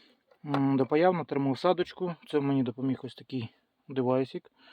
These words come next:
Дякую тому китайцю, який придумав. Двісті двадцять в автомобілі, взагалі супер.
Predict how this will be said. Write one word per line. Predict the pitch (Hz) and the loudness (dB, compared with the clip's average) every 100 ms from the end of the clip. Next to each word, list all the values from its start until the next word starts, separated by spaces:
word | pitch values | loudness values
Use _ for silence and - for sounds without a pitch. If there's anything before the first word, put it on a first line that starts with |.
| - _ | -20 _
Дякую | 135 139 139 131 | 0 0 0 0
тому | 139 135 | 0 0
китайцю, | - 139 127 | 0 -2 -2
який | 123 - | -6 -8
придумав. | - 123 135 160 190 - _ _ - | -6 2 4 4 2 -2 _ _ -12
Двісті | 120 131 131 - 120 | -4 -2 -2 -4 2
двадцять | 127 135 123 113 | 4 4 0 -10
в | |
автомобілі, | 123 - 123 117 147 139 | -10 -4 -2 0 0 0
взагалі | 123 120 123 143 | -2 -2 -2 -2
супер. | - 160 175 | -6 -8 -10